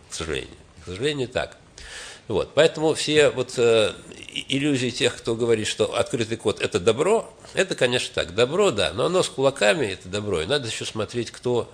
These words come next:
значит, этими кулаками машет. Мы или наши противники. Вот. А, другая, тоже очень важная проблема открытого кода, что там-то никто не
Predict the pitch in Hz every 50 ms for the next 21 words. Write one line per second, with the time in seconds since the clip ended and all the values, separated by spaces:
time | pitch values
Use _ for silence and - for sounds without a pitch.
0 | - - - 90 - - 95 87 - 95 90 87 - 92 87 - 90 82 90 90
1 | 82 76 71 - - - - 101 139 170 175 175 - - - - - 87 95 95
2 | 104 110 - - - 98 92 - - - 58 - - - - - - - - -
3 | _ _ _ - - - - - - - - - - - - - - - 95 107
4 | 110 92 - - - - - 107 95 95 87 82 80 - - - - - - _
5 | _ - _ _ - - - - - - - 101 101 107 101 101 120 147 143 147
6 | 185 190 175 160 139 110 92 - - - - - - - - 143 160 131 113 107
7 | 139 151 - - 120 113 123 135 123 113 110 101 - - 110 101 113 135 170 170
8 | 135 107 92 - - 127 - - 107 98 - - 151 131 - - - 92 - -
9 | 147 170 175 165 156 147 151 147 - - 117 123 127 120 117 123 123 110 92